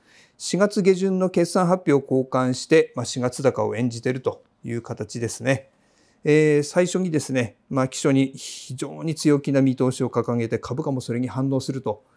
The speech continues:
いった構図になっております。えー、株価、これを見ていただくとですね、まあ、今週初め、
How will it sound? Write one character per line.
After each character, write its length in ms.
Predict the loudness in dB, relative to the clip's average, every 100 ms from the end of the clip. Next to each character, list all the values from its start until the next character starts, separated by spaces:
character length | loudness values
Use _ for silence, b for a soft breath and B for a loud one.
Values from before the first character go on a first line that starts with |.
| _ -14
い 60 |
っ 20 |
た 240 | -6 -2 -2
構 240 | -2 -6
図 120 | -4
に 200 | -2 -2
な 100 | -4
っ 60 | -8
て 160 | _ -12
お 80 |
り 80 | -12
ま 120 | -14 -20
す。 160 | -20 _ b b b b b
え 120 | 2 2
ー、 40 |
株 260 | 2 0 2
価、 160 | 0
こ 140 | 4 4
れ 60 |
を 80 | 4
見 160 | 2 0
て 160 | 0
い 60 | 2
た 100 | 2
だ 120 | 0
く 60 | -2
と 80 |
で 80 | -6
す 100 | -4
ね、 400 | 0 0 0 -4 -6
ま 100 | -6
あ、 40 |
今 200 | -4 -6
週 160 | -2 -2
初 220 | 0 2
め、 280 | 2 2 0